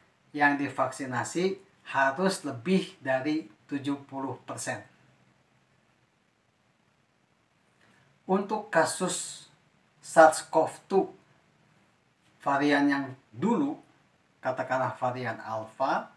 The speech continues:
yang pertama kali menyerang Indonesia, herd immunity-nya dikatakan tujuh puluh persen. Itu didasarkan pada angka R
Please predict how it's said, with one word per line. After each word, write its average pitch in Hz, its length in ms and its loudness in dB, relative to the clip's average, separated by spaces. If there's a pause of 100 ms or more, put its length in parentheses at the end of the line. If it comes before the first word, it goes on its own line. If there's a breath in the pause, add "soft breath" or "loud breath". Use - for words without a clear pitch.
(1200)
yang 131 160 -4
pertama 170 400 0
kali 160 220 2
menyerang 143 420 -2
Indonesia, 131 720 -4 (1200 soft breath)
herd 180 320 6
immunity-nya 156 720 2
dikatakan 143 800 -4
tujuh 135 320 -10
puluh 127 240 -12
persen. 110 400 -16 (1120)
Itu 175 400 -6
didasarkan 139 960 0 (320)
pada 135 680 4
angka 135 600 0 (480 loud breath)
R 214 320 8